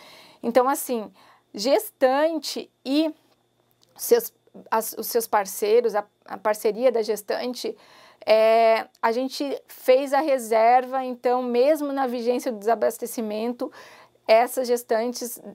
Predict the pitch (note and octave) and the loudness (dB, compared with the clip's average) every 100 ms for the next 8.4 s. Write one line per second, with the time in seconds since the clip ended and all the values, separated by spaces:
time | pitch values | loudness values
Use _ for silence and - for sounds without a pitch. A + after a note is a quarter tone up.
0 | - - G3+ A3+ B3+ A#3+ B3+ B3+ A#3+ G3 | -20 -2 2 4 4 0 -8 -8 -10 0
1 | A#3 - G#3 A#3 G#3+ A3 C#4 C4+ A3 A3 | 0 2 -2 2 0 0 -6 -4 0 2
2 | A#3 A#3+ B3 A#3 A#3 A#3 G#3+ A3+ A#3 A3+ | 2 0 -4 -4 -4 -4 -2 0 -2 -4
3 | A3+ A#3+ A3+ A#3 A3+ A3+ A#3+ - F#3+ F#3+ | -8 -8 -6 -4 -4 -4 -6 -8 -12 -12
4 | - _ - - - - - A#3 B3 A#3+ | -14 _ -20 -20 -20 -10 0 2 0 -2
5 | A#3+ B3+ C4+ B3 C4 A#3 A#3 A3+ G#3+ A3+ | -2 0 -2 -2 -2 0 0 2 4 2
6 | C#4 A#3+ A3+ A#3 A3+ A3+ A3 - A3+ - | 2 -6 -6 -4 -2 -6 -8 -2 -2 0
7 | A#3 B3 C4+ C#4 D4 D4 C#4 C4+ C4 C#4+ | 0 0 0 0 0 0 -2 0 -2 -2
8 | - - A#3 G3 | -2 -2 -2 -4